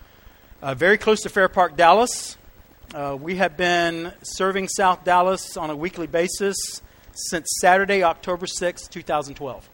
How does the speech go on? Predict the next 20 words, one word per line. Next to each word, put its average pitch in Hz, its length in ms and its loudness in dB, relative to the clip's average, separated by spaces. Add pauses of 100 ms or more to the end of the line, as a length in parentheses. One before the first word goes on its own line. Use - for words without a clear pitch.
(920)
Uh, 131 260 -8
I 131 120 -6
met 151 240 2
Randy 196 500 2
through 160 240 -8
Frank, 202 560 0
and 147 400 -6
Randy 165 240 -4
has 156 140 -6
been 160 140 -8
a 151 60 -8
faithful 160 340 -6
servant, 185 420 -2 (460)
Frank 160 280 -6
as 135 100 -10
well, 175 420 4
helping 175 380 0
us 175 220 -2
with 147 160 -10
worship. 170 480 -6